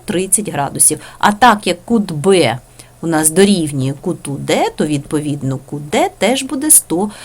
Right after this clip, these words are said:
тридцять градусів. Значить, в нашому випадку варіант відповіді який? Так, два кута по п'ятдесят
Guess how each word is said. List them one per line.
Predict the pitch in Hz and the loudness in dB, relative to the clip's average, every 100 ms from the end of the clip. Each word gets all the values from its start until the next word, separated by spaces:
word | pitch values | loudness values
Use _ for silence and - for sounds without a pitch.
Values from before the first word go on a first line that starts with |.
| - - | -14 -2
тридцять | 156 170 185 175 - | 0 0 -2 -4 -8
градусів. | 139 156 135 135 147 156 | 0 0 0 -2 -2 -2
Значить, | 165 185 175 | -2 -4 0
в | |
нашому | 185 147 - 143 | 2 4 0 -6
випадку | 143 139 143 139 139 147 - 370 - - | -8 -10 -10 -6 -4 -6 0 0 0 -8
варіант | 165 170 180 196 196 | 0 4 6 6 2
відповіді | 196 190 175 170 170 175 | -2 -2 -4 -4 -2 -2
який? | 180 175 - 147 123 - - - - - | -2 -2 -2 -4 -4 -14 -20 -20 -18 2
Так, | 208 294 - - - | 4 4 0 -14 -8
два | 170 214 208 | 2 6 6
кута | 208 170 165 135 127 | 4 -4 2 0 2
по | 151 | -6
п'ятдесят | - 156 170 196 - 359 | -2 -2 0 0 2 2